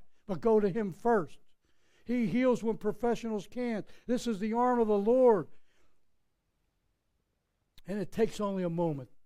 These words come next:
to call out to him. The tassels on Jesus' garment were four. There was only four tassels on the garment. They were on each corner, and they had blue in them. And the blue color represented the Word of God.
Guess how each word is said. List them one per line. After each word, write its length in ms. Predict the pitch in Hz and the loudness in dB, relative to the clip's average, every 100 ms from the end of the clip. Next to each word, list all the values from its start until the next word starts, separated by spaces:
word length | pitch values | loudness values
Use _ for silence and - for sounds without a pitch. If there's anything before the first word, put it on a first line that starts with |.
| _ | _
to 80 | - | -16
call 280 | - 156 139 | -8 -6 -6
out 120 | 135 | -10
to 60 | 135 | -12
him. 220 | 139 - - _ | -14 -16 -20 _
The 140 | 202 | -4
tassels 600 | 185 - 262 277 - 208 180 | -2 -2 0 0 -2 -6 -4
on 180 | 196 | -6
Jesus' 640 | 156 240 233 202 180 202 151 | -4 -6 -6 -6 -6 -8 -2
garment 460 | 214 254 220 180 - - | 0 0 0 -4 -10 -10
were 200 | 185 202 | 2 2
four. 500 | 185 - 285 277 180 | 2 2 4 6 4
There 80 | 175 | 2
was 140 | 220 269 | 0 0
only 180 | 254 | 0
four 320 | - - 285 240 | -2 -2 -2 -2
tassels 560 | - 247 240 - 170 | -2 0 0 -4 -6
on 120 | 175 | -6
the 80 | 165 | -6
garment. 440 | 139 170 151 127 - - - | -6 -6 -6 -8 -16 -20 -8
They 80 | 196 | 0
were 140 | 214 | 2
on 160 | 208 202 | 2 0
each 240 | 254 - | -2 -4
corner, 420 | - 262 233 165 - - - | -4 0 0 -2 -6 -12 -4
and 100 | 202 | 2
they 140 | 240 | 4
had 320 | 190 214 143 | 6 2 2
blue 420 | 180 202 285 269 | -2 0 2 4
in 160 | 214 156 | 2 0
them. 240 | 143 117 - - _ - - | -4 -10 -14 -20 _ -20 -4
And 160 | 202 214 | -2 0
the 80 | |
blue 680 | 151 180 240 302 269 208 196 - - _ - | -2 -2 2 4 4 2 0 -6 -20 _ -2
color 560 | 262 277 226 180 175 - - - _ | 4 6 6 2 0 -6 -18 -20 _
represented 1400 | 160 196 214 220 220 214 214 143 180 269 247 180 160 156 - - _ - | -8 -2 0 2 0 -2 -4 -2 2 4 4 0 -2 -4 -14 -20 _ -2
the 120 | 196 | 2
Word 340 | 202 262 269 | 8 8 8
of 140 | 240 160 | 2 4
God. 400 | 220 190 101 | 4 4 -2